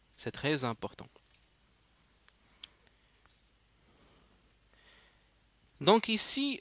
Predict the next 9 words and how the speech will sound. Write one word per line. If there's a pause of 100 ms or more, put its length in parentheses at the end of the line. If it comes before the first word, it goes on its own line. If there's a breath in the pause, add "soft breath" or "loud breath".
(120)
euh,
on
va,
a-,
après,
on
va
parler
de,